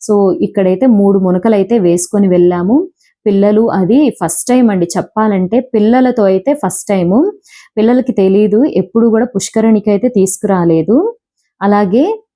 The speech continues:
so నాకు కూడా తెలిసిన తర్వాతనే ఈసారి కంపల్సరీ పుష్కరిణిలో స్నానం చేసిన తర్వాతే వెళ్ళాలి అని నేను గట్టిగా పట్టుపట్టాను. లేకపోతే నార్మల్గా ఏదో రూమ్లలో స్నానం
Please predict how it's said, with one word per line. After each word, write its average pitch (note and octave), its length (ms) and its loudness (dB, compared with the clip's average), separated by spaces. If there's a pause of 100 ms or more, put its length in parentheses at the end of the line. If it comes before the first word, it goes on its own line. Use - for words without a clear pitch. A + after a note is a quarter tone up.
(360)
so A#3+ 80 2
నాకు G3 360 -2
కూడా C4 160 2
తెలిసిన A#3+ 520 0
తర్వాతనే G#3+ 840 0 (200)
ఈసారి G#3+ 420 0
కంపల్సరీ A3+ 960 0 (400)
పుష్కరిణిలో A#3 520 0
స్నానం G3+ 420 0
చేసిన G#3 520 0
తర్వాతే G3+ 600 -2
వెళ్ళాలి G3 400 2
అని G3+ 120 2
నేను G3+ 420 2
గట్టిగా G3+ 320 -2
పట్టుపట్టాను. G3 880 -4 (380)
లేకపోతే G3 520 0
నార్మల్గా G3+ 600 2
ఏదో A3 500 2 (360)
రూమ్లలో G#3 400 2
స్నానం F#3+ 420 0